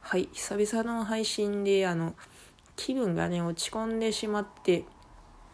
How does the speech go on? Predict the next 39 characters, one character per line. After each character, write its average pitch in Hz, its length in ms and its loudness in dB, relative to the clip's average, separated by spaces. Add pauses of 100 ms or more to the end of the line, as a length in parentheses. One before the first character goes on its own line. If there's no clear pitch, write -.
(260)
そ - 140 -6
っ - 40 -14
か 226 140 0
ら 214 100 4
配 202 140 2
信 196 220 2
で 196 100 6
き 190 60 -2
て 180 140 0
な 175 120 2
か 175 100 0
っ 175 40 0
た 175 180 -4
ん 170 80 2
で 165 100 2
す - 100 -8
け - 80 -2
ど、 - 160 -2 (420)
久 - 220 4
々 190 260 4
の 190 60 2
配 185 180 2
信 175 200 0
は、 175 160 0
あ 180 100 2
の、 175 220 -2
映 175 180 2
画 175 100 2
の 175 200 0 (340)
ネ 175 120 2
タ 175 140 0
バ 175 140 2
レ 165 140 2
と 180 160 -2
い 175 120 2
う 185 60 0
感 170 240 0
じ 185 120 -4
に 190 200 -4